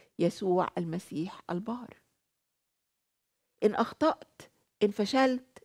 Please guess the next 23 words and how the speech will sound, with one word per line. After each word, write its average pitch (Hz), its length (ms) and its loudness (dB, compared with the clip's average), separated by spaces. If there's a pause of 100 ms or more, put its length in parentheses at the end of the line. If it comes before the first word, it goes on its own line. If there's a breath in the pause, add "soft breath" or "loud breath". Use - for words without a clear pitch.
(120)
إن 202 100 -2
سقطت، - 760 0 (380)
لا 285 120 6
تشمتي 247 560 -4
بي 254 220 0
يا 247 80 4
عدوتي، 190 520 -4
فإني 196 420 -6
إن 180 100 -8
سقطت - 460 -4
أقوم، 202 400 -2 (260 loud breath)
لأن 311 380 2
لي 233 260 2
شفيع 233 500 0 (840 soft breath)
عند 262 300 8
الله، 226 280 6
هو 285 300 4
يسوع 254 300 6
المسيح 233 500 -4 (160)
البار، 226 460 -2 (600)
اللي 226 120 8
بررني 220 580 6
بالنعمة، 180 640 2